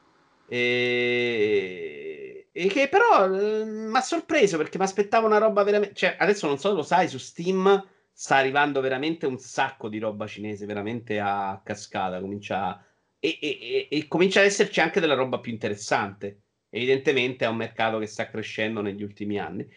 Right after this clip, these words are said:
Ce n'era pure uno che era stato il successo di gioco in Cina del secolo, ma è in cinese,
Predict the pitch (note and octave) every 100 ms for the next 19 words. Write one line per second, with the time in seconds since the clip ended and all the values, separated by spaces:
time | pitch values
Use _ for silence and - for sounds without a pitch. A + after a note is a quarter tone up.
0 | _ _ C#3+ D#3 E3 F#3+ A3+ G3 G3+ C#3
1 | B2+ - D3 C3+ C3+ - D3 C#3 - E3+
2 | D#3+ E3+ E3 D3 C#3 A#2+ D3 D3+ C#3+ C3+
3 | - D3+ D3+ D3+ - D#3+ C3+ B2 B2 -
4 | A2 G2+ G#2